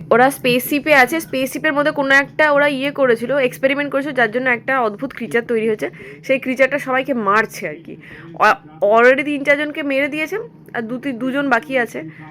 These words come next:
দেখা যাক এটা সারভাইভ করে কিনা। আমি চুলে আদিবাসী অয়েল লাগিয়েছি, আদিবাসী অয়েলটা আমার বেশি নেই, আর হয়তো, উম, দু সপ্তাহের মতো হবে, যেহেতু আমি খুব কম কম করে লাগাই, আর ছোটো চুল। দু সপ্তাহের মতো হওয়া কমপ্লিট হয়ে গেলে তারপরে ওই Avimi যে প্রোডাক্টটা, ওটা আমি ইউজ করব।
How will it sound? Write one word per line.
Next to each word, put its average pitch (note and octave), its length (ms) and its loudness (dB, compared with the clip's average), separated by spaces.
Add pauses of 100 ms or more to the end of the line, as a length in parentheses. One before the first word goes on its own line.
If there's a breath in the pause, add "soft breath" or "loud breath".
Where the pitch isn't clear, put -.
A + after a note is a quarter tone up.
(100)
দেখা A3+ 260 -2
যাক C#4 100 2
এটা C4 140 0
সারভাইভ A3 480 0
করে F#3 220 0
কিনা। F3 260 -12 (640)
আমি B3 180 0
চুলে C#4+ 220 2
আদিবাসী C4 340 4
অয়েল C4+ 200 4
লাগিয়েছি, B3 500 0
আদিবাসী B3 340 -2
অয়েলটা B3 200 -4
আমার C4 160 -4
বেশি A#3 320 -6
নেই, A#3+ 220 -4 (420 loud breath)
আর D4+ 280 0
হয়তো, F4 580 -4 (420)
উম, C#4+ 300 -8
দু C#4+ 100 -4
সপ্তাহের D#4 420 -4
মতো C#4+ 180 -10
হবে, F#3+ 240 -8
যেহেতু A#3 300 -6
আমি C4 140 -8
খুব - 180 -12
কম G#3 200 -6
কম A3+ 180 -6
করে B3 160 -2
লাগাই, A#3 200 0
আর B3+ 40 -4
ছোটো A3+ 320 -6
চুল। A#3 260 -10 (440 loud breath)
দু B3 100 -4
সপ্তাহের C#4+ 300 0
মতো D4+ 100 0
হওয়া C4+ 260 -2
কমপ্লিট B3+ 380 0
হয়ে D#4 100 -4
গেলে G4+ 120 -2
তারপরে C4+ 360 2
ওই - 0 -
Avimi C4 520 -2
যে C4 140 -2
প্রোডাক্টটা, A#3+ 500 -2
ওটা A3 120 -6
আমি G3 120 -10
ইউজ F3 240 -12
করব। - 400 -10